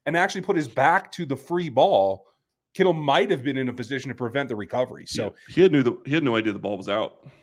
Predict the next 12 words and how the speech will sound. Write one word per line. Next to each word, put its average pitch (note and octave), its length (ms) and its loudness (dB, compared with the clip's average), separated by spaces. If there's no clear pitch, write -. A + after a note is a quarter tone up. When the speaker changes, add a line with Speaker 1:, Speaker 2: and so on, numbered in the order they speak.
Speaker 1:
Yeah, B2 240 4
yeah. A#2+ 280 4
A-, B2+ 200 -2
and B2+ 300 -4
kudos G3 280 2
to D3+ 100 -14
George, D#3+ 320 -2
'cause B2 100 -6
George A3 280 -4
almost F3 260 0
lets B2+ 220 0
up B2 300 -2